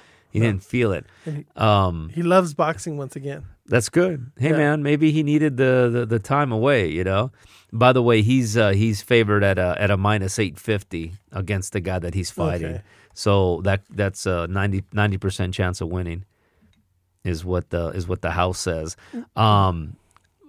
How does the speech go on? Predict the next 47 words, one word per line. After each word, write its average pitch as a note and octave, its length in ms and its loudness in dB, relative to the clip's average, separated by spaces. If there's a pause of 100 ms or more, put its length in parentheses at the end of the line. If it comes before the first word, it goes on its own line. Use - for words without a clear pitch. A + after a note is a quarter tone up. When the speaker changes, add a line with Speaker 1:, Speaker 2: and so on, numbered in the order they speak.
(140)
Speaker 1:
other F#3 160 6
fighters, G#3 420 2
by A2 160 4
the G#2 120 0
way, F#2+ 320 0
uh, G2+ 220 2
you G#2 100 0
know, A2 80 0
I, A2+ 80 2
and G#2+ 320 0
I A2 80 0
know B2 100 0
we're B2+ 140 0
gonna A#2+ 160 -4
get G#2+ 160 -4
to G#2+ 80 -8
the G#2 80 -2
Valdez, G#2 600 0
uh, F#2 120 0
Burchell F2+ 460 -4
fight, E2 320 -4
Speaker 2:
Mm-hmm. D3 100 -6
Speaker 1:
but, F2+ 320 -4
um, F2 500 -6
Gabriel A2+ 460 4
Flores A2+ 420 4
Junior C3 320 0
is F#2+ 140 -6
fighting F#2 320 -2
this E2+ 140 -10
weekend. D#2+ 360 -8 (100)
Speaker 2:
Yeah, E3 280 -4 (260)
should, D3 240 -16
should C#3+ 220 -14
be C#3 80 -10
a C3 40 -16
good C#3 180 -14
fight. C#3+ 340 -10
Speaker 1:
Right. G2+ 220 4
Is A#2 120 2
Speaker 2:
Um, F#2+ 40 -6
Speaker 1:
that C#3+ 180 6
on F3+ 100 2
the E3+ 120 0
undercard D3 800 2
of G2+ 540 2
Valdez B2 800 2